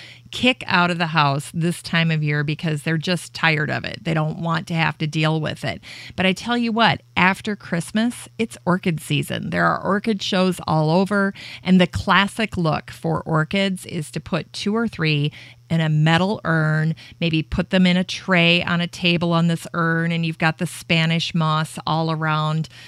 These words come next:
the beautiful orchids. So I'm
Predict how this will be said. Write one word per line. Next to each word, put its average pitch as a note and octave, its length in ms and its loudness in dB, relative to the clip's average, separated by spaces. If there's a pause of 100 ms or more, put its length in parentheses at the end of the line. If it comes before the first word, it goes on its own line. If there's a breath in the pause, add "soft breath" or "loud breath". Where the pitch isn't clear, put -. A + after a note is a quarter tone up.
(180 loud breath)
the E3+ 140 0
beautiful E3+ 840 0 (160)
orchids. D#3 640 -2 (220 loud breath)
So - 200 -6
I'm F#3+ 220 0